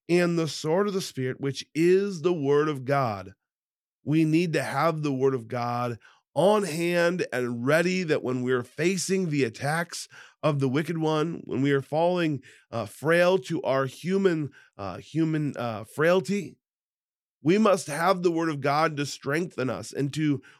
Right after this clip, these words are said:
ward off those temptations, especially something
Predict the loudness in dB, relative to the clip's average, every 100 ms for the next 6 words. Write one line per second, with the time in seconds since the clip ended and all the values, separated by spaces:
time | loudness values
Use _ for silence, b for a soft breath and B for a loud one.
0 | _ -2 2 2 2 -2 0 2 2 0
1 | -4 -12 -6 0 2 4 2 -2 -12 _
2 | -6 -4 -2 -2 -2 -2 -8 -10 -18 b
3 | b b -2 -2 -2 -2 0 0 2 2
4 | 0 -4 -2 -2 -2